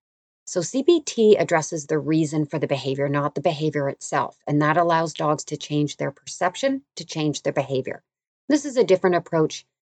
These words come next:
taken by that of conditioning methods, although both can be effective. And again, that's covered in season one on the different methods and, and the different approaches that they take.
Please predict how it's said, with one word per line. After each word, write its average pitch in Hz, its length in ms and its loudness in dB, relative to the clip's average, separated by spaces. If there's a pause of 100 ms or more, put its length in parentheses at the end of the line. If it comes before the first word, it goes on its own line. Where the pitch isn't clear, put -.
taken 165 300 0
by 156 140 4
that 147 220 2
of 143 140 -2
conditioning 160 600 4
methods, 135 480 -2 (320)
although 165 480 6
both 156 340 4
can 160 140 0
be 143 280 2
effective. - 500 0 (320)
And 175 140 0
again, 160 380 4
that's 151 240 0
covered 147 360 -2
in 143 260 -2
season 139 420 -6
one 139 420 -2
on 139 200 -4
the 143 80 -4
different 143 280 -4
methods 135 400 -6
and, 139 320 -6
and 139 140 -4
the 135 60 -4
different 143 260 -4
approaches 185 480 4
that 139 220 0
they 139 100 -2
take. - 380 -6